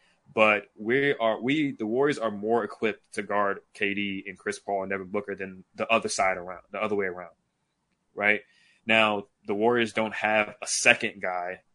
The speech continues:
like, as good as Devin Booker, right? Unless Klay just turns back the clock and looks like twenty nineteen. Um, but similar to Boston, right? If you got one guy on the other side that you just absolutely cannot stop,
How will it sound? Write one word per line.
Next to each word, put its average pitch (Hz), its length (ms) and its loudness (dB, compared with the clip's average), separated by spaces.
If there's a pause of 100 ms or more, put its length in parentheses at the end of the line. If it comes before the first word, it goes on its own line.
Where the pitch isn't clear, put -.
(160)
like, 101 280 0
as 107 140 -12
good 107 180 0
as 95 140 -6
Devin 98 280 0
Booker, 92 400 -4 (480)
right? 95 180 0
Unless 98 260 -4
Klay 104 280 2
just 98 200 -10
turns 104 240 -6
back 98 180 0
the - 60 -16
clock 101 320 -2
and 95 100 -12
looks 98 160 -8
like 95 160 -8
twenty 98 240 -8
nineteen. 92 540 -6 (600)
Um, 95 420 -4 (420)
but 113 300 6 (360)
similar 104 440 0
to 117 100 -2
Boston, 110 520 2 (500)
right? 104 340 2 (180)
If - 180 -10
you 117 120 2
got 117 260 6
one 113 220 2
guy 117 200 12
on 113 120 6
the 98 80 -2
other 104 120 0
side 113 320 4
that 101 160 -4
you 113 60 -6
just 101 180 -12
absolutely 104 520 -4
cannot 98 340 -4
stop, 107 400 2